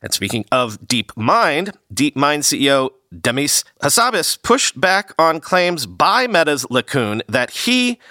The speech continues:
Sam Altman, and Dario Amodei are fear-mongering to achieve A I regulatory capture.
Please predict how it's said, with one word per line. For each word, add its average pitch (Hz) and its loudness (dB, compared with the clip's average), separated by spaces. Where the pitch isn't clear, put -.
Sam 127 2
Altman, 185 2
and 120 0
Dario 196 2
Amodei 160 2
are 147 4
fear-mongering 165 0
to - 0
achieve 127 0
A 110 2
I 107 2
regulatory 98 -2
capture. 139 -2